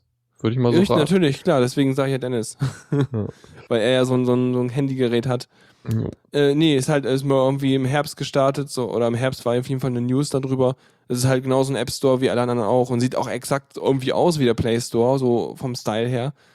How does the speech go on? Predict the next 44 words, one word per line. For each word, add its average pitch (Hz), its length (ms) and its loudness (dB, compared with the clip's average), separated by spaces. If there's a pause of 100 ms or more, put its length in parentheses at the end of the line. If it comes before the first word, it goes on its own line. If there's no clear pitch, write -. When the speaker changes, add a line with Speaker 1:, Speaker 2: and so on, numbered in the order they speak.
(280)
Speaker 2:
Also 131 160 -2
es 151 40 -6
ist 156 60 -2
immer, 165 220 0
ich 101 80 2
Speaker 1:
Mhm. 90 160 2
Speaker 2:
bin 202 120 2
immer 196 200 2
mega 196 280 2
enttäuscht, 175 460 0
wenn 165 100 0
ich 160 120 0
sowas 151 260 0
angucke 156 400 -2
und 156 160 -2
denk 175 180 0
so, 170 140 2 (340)
"Ah, 285 220 0
das 151 100 -6
sieht 160 140 -4
ja 156 80 2
aus 143 240 2
wie 156 80 4
alle 170 180 2
anderen." 156 400 0 (640)
Ähm, 95 520 -8
ja, 135 520 2 (220)
ihr 165 80 -8
könnt 175 240 -4
auch - 220 -2
nur 135 200 -6
kopieren, 123 720 -6
na 185 140 -4
gut. 180 300 -10 (380)
Aber, 170 220 2 (300)
äh, 165 80 4
jedenfalls, 180 720 2
warum 147 280 2
auch 151 120 4
nicht, 127 200 2
ist 135 120 -4
ja 147 80 4
vielleicht 135 220 0
zweckmäßig. 110 600 -4